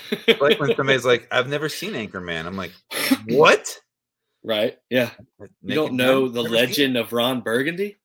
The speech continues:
Speaker 2: Come on.
Speaker 1: <laughs> But yeah,
Speaker 2: Recording.
Speaker 1: so we have our, we have our, uh, corner pub, uh, right there in Seven Springs off Old Hickory Boulevard. And then we have corner pub Franklin down, uh, off Columbia Avenue as well.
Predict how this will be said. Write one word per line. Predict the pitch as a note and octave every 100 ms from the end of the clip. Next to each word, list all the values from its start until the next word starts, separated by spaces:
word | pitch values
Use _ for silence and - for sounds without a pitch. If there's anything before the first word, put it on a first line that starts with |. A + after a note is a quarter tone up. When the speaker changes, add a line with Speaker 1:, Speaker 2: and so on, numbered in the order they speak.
| _ _ _ -
Speaker 2:
Come | - F#3+ A#3
on. | F4 C#4+ G2+ - _ _ _ _
Speaker 1:
<laughs> | B2 - A2+ - F#2 - - _ _ _ _ _ _ _ - - - - -
But | A2+ - D#3 D3+
yeah, |
Speaker 2:
Recording. | D3 B2
Speaker 1:
so | E3
we | D#3
have | D3+ D3
our, | C#3+ C#3
we | D3
have | D3
our, | C#3+ C3+
uh, | B2+ B2 A#2
corner | A2+ D#3+ E3 D#3
pub, | D#3 C#3+ C#3 B2 -
uh, | B2 A#2
right | A#2+ A#2+
there | C3
in | A#2+
Seven | - A#2+ A#2
Springs | A2+ - A2+ A2 G#2 - - _
off | - A2+
Old | A#2 A2
Hickory | A2+ - A2
Boulevard. | A2 G#2 G2 G2+ G2+
And | G2+
then | G#2+
we | G#2
have | G#2 G#2+ G#2 -
corner | B2 A2+
pub | A#2 G#2+
Franklin | - A2 G#2 G2+ G2 _ - - _ -
down, | A2 G#2+ G#2
uh, | G2+
off | F#2+ G#2 -
Columbia | A2+ A2 G#2 G2
Avenue | E2 F#2 G2+ G2
as | F#2+ -
well. | G2+ G2